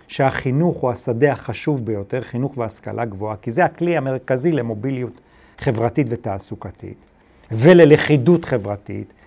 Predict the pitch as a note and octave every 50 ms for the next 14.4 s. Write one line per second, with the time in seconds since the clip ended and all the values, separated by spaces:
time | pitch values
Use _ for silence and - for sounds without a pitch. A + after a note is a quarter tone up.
0 | - - - - A#2+ F3+ G3+ G3+ F3 C3+ C3+ G3+ G3+ F#3+ E3+ D#3+ E3+ F3+ E3+ C#3
1 | - - - B2 A2+ G#2+ G2 F#2 F#2+ F#2 F#2+ G2 - - - - - _ _ -
2 | - C#3 D3 G#3+ G#3+ - - F3 D#3 D3 F#3 F3 D#3+ D3+ D#3+ - - E3+ D3+ C#3+
3 | B2+ - - - _ _ _ - - C3+ C#3 - - - D3 D3 - E3+ D#3+ D3+
4 | C#3 - - C#3 B2 A#2 A2+ A2 A2 A#2 - - - G#2 F2+ G2 G#2 G2+ - _
5 | _ - - - - C#3 D3 - D#3+ D3+ D#3+ - D#3+ D3 C3 C#3+ C#3 C#3 C3+ -
6 | - G#3 A#3 A3 E3+ B2 A2+ A2+ A#2 B2+ D3+ E3 E3+ C#3 - - _ _ _ -
7 | E3+ D3 C3+ B2 B2 A#2+ - - B2+ A2+ A2+ A2 - - F#3+ F#3+ F#3+ - F2+ -
8 | - - - _ _ _ _ - B2+ D3 D#3 - - - - - _ _ _ -
9 | - - - D3 B2+ B2 C#3 D#3 - - - - - _ _ _ _ - B2+ B2+
10 | B2+ B2+ B2+ A#2+ - - - - D#3 C#3 C3+ B2 - - - - - - - C3
11 | A#2+ A#2+ A#2 A#2 B2 B2+ C3+ B2+ - - - B2+ C3+ G3 G#3 G3 F3+ D#3+ F3+ G#3+
12 | F3 B2+ G2+ F2 - - _ _ _ _ _ - C3 C#3+ C#3+ D3 D3 C3 A#2 E3
13 | F#3 G3+ G3 F3 - - C3 B2 C3+ C3 C#3+ B2+ B2+ B2 - - C#3 C3 - -
14 | - B2+ A#2 A#2+ B2 C3 A#2